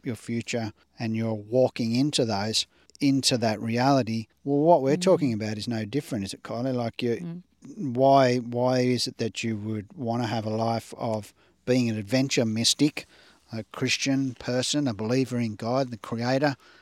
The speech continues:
Speaker 1: Why would you need that to be your reality when you can just speak good thoughts and step into them?
Speaker 2: Yeah, absolutely. I think even, you know, and I mean, we've said a number of times, if you've been listening to our podcasts over the last couple of months,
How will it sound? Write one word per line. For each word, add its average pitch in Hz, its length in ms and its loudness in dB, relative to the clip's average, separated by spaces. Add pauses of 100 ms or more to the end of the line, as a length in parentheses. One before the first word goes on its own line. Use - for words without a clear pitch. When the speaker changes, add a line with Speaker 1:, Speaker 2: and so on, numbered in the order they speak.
(160)
Speaker 1:
Why 131 140 4
would 143 160 2
you 139 80 0
need 120 320 0
that 135 260 0 (460)
to 190 120 0
be 139 220 4
your 127 240 4
reality 123 580 2
when 123 280 0
you 131 100 2
can 135 240 -2
just 131 220 2
speak 135 440 0
good 127 240 -4
thoughts 135 360 0
and 117 120 -4
step - 280 -4
into 170 240 -2
them? - 140 -14 (340)
Speaker 2:
Yeah, 170 340 -8
absolutely. 165 720 -10 (360)
I 220 120 2
think 233 400 -6 (760)
even, 208 600 2
you 202 120 2
know, 180 180 2
and 175 100 0
I 175 80 2
mean, 180 180 0
we've 180 180 0
said 165 440 2
a 170 80 -4
number 175 320 0
of 170 100 -4
times, 156 320 -6
if - 180 -12
you've 151 160 -8
been 170 240 -4
listening 170 560 -4
to 156 460 -8
our 156 140 -6
podcasts 156 760 -10
over 151 200 -6
the 151 100 -6
last 151 260 -8
couple 156 300 -10
of 147 60 -10
months, 147 500 -12